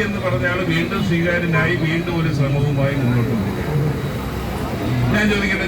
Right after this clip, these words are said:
ഇപ്പം സഞ്ചരിക്കുന്ന ഒരാളുടെ ഏ-, സാധാരണ ചെയർ കാർ, എക്സിക്യൂട്ടീവ് അല്ല, ചെയർ കാറിൽ സീറ്റ് എടുക്കാൻ നോക്കും. ശനിയാഴ്ച ബുക്ക് ചെയ്തു, ഞായറാഴ്ച സീറ്റ് കിട്ടി. എക്സിക്യൂട്ടീവ് ക്ലാസ്സിൽ ഞാൻ പോയതിനകത്ത്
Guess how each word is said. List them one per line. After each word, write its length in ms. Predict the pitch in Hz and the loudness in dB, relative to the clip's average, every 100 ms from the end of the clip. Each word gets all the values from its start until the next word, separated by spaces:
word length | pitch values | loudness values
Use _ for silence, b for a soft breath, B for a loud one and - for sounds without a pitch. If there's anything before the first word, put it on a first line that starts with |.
| - | -2
ഇപ്പം 180 | 190 - | -2 -2
സഞ്ചരിക്കുന്ന 480 | 175 185 180 175 175 175 | -2 0 0 0 0 2
ഒരാളുടെ 500 | 165 165 160 160 170 175 - - 147 | 2 0 -2 0 0 0 -4 -4 0
ഏ-, 160 | 180 180 - 151 | 0 -2 -4 -4
സാധാരണ 420 | 165 170 185 175 170 151 - - - | -2 0 0 -2 -2 -4 -6 -8 -2
ചെയർ 220 | 175 202 196 | 0 0 0
കാർ, 200 | 165 120 - - | 0 0 -4 -6
എക്സിക്യൂട്ടീവ് 520 | 127 - 175 185 170 147 | -4 -2 -2 -2 -2 -2
അല്ല, 100 | 135 151 - | -2 -4 0
ചെയർ 220 | 170 202 170 | 2 2 0
കാറിൽ 260 | 151 147 156 | 0 0 0
സീറ്റ് 220 | 139 131 | -2 0
എടുക്കാൻ 240 | 120 104 101 | -2 -2 -4
നോക്കും. 260 | 90 - - - - - - - - - - - - - - - - - - | -4 -8 -10 -10 -10 -8 -8 -8 -8 -6 -6 -4 -4 -2 -2 -2 -2 -2 2
ശനിയാഴ്ച 500 | 185 208 226 226 226 196 | 2 4 2 2 0 -4
ബുക്ക് 180 | 180 196 | -2 -2
ചെയ്തു, 180 | 190 208 208 | 0 -2 -2
ഞായറാഴ്ച 400 | 175 170 175 165 139 | -2 -2 -2 -2 0
സീറ്റ് 240 | 147 - 120 | 0 0 -2
കിട്ടി. 200 | - - - - - - - - - - - - - - - - - - | -4 -8 -10 -8 -8 -8 -8 -8 -8 -8 -6 -6 -4 -2 0 0 0 2
എക്സിക്യൂട്ടീവ് 540 | 185 - 208 - 220 226 | 2 2 0 0 0 0
ക്ലാസ്സിൽ 500 | 208 - 196 180 190 220 196 | 2 2 2 0 -4 -4 -2
ഞാൻ 180 | 190 202 196 | -2 -2 -2
പോയതിനകത്ത് 720 | 190 190 190 175 170 175 | -2 -2 -2 -2 -4 -2